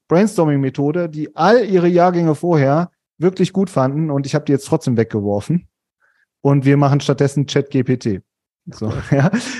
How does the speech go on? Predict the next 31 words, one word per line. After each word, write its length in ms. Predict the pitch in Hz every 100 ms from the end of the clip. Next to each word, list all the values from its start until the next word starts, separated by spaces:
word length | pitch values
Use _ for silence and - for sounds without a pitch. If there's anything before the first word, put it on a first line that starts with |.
| 180
Also 400 | - 160 160 143 - -
nur 320 | 160 220 190
weil 180 | 175 170
etwas 360 | 170 165 147
ganz 200 | 160 147
gut 240 | 214 220 156
wird, 280 | 170 170
heißt, 340 | 147 160 160 170
äh, 100 | 151
gut 220 | 160 214
bewertet 460 | 160 147 143 143 143
wird, 140 | 151
heißt 160 | 156 160
jetzt 160 | 143 165
nicht, 180 | 175
dass 120 | 160 147
ich 100 | 143
das 180 | 151
jetzt 320 | 143 131 - 143
dann 140 | 143
immer 220 | 147 135
weitermache, 600 | 156 180 - 123 110 107 - _ _ - -
sondern 360 | 143 151 143
man 160 | 151 160
hat 120 | 165
auch 120 | 160
trotzdem 380 | - 175 185 185
die 120 | 170
Freiheit, 800 | - 170 185 147 - 190 - - - -
<laughs> 200 | - -
ähm, 360 | 151 156 156